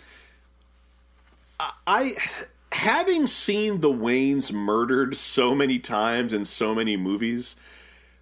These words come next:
seeing it happen again in this movie,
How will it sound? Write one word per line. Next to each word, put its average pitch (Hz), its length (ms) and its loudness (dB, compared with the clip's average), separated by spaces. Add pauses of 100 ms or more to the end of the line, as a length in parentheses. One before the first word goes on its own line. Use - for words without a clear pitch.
seeing 202 560 0
it - 140 -2
happen 147 500 0
again 87 680 -4 (540)
in 131 280 2
this 123 340 2
movie, 98 500 -4